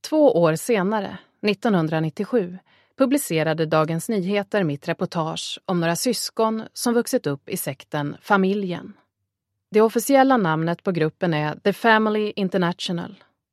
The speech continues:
Förut hette de Children of God. I Sverige, Guds barn.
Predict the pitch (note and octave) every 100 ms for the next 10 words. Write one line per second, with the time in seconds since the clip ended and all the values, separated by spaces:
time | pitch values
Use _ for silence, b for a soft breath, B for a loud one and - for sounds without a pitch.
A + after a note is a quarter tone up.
0 | _ - G#3 G3 G#3+ G#3+ - D#3+ D#3 D#3+
1 | - A3+ A3 F#3 D3+ E3+ F3+ G#3 E3+ -
2 | - _ _ _ _ F3+ - F#3+ F3+ F#3
3 | F#3 F#3 - _ D3+ D#3 - - F3 -